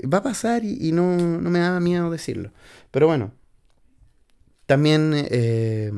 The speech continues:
espero que ustedes sean así de motivados con sus sueños. Luchen por sus sueños. Eh, gracias también por, por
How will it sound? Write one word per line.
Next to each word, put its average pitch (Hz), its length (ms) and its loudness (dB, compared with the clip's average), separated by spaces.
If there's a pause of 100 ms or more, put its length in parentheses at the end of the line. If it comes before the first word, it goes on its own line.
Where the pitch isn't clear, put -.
(880)
espero 123 360 0
que 107 220 -6
ustedes 131 520 -4
sean 131 300 -4
así - 220 -8
de 117 80 -6
motivados 117 440 -4
con 104 160 -10
sus 101 160 -12
sueños. - 300 -16 (320)
Luchen - 420 -6 (280)
por 104 120 -14
sus - 160 -16
sueños. - 340 -16 (680)
Eh, 92 440 0 (220)
gracias 120 640 0
también 117 380 -4
por, 95 420 -6 (220)
por 90 420 -8